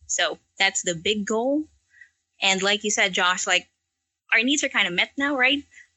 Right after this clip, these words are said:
Like, really in the beginning, when we first heard about real estate, all I wanted to do was be able to see my family.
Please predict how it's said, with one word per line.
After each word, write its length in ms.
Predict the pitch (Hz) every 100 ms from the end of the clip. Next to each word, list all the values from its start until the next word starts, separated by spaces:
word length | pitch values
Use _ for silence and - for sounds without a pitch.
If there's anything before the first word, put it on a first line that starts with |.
| _ -
Like, 160 | 202
really 240 | 220 302 233
in 80 | 196
the 60 |
beginning, 380 | 175 202 254 185
when 160 | 180 180
we 80 | 175
first 420 | - 214 214 - -
heard 140 | 202 214
about 180 | 180 175
real 140 | 190
estate, 240 | 208 160 165
all 140 | 254
I 60 | 226
wanted 220 | 190 175
to 80 | 180
do 220 | 185 202
was 500 | 165 151 - - - -
be 120 | 175
able 140 | 180
to 100 | 180
see 100 | 180
my 120 | 180 165
family. 480 | 170 95 - 180